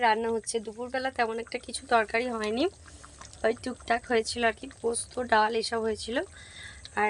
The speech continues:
রাতে এই যে ফুটছে মাংস। তো তোমাদের দাদাভাইয়ের ইচ্ছে গেল,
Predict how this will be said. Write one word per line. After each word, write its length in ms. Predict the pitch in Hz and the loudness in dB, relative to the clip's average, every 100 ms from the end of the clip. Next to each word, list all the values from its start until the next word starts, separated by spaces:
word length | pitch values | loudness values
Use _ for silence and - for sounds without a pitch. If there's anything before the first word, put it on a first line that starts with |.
| 214 | 4
রাতে 260 | 214 - 269 277 | 2 4 2 2
এই 40 | 247 | 0
যে 80 | 311 - - - - - - - - - - 156 170 - - - - 156 170 170 - | -4 -6 -16 -20 -20 -20 -20 -20 -18 -16 -8 -2 2 4 4 0 -6 -10 -8 -10 -12
ফুটছে 400 | - 247 - 269 262 | -10 -10 -2 0 2
মাংস। 300 | 233 233 226 277 359 - - - - - - - - - - - - | 2 2 0 0 0 -4 -20 -20 -20 -20 -20 -20 -20 -20 -20 -20 -12
তো 60 | 233 262 | -2 2
তোমাদের 300 | 254 254 254 | 2 2 4
দাদাভাইয়ের 440 | 247 233 240 254 247 233 | 4 4 4 4 2 -2
ইচ্ছে 220 | - 254 240 | -4 -2 0
গেল, 140 | 233 | 2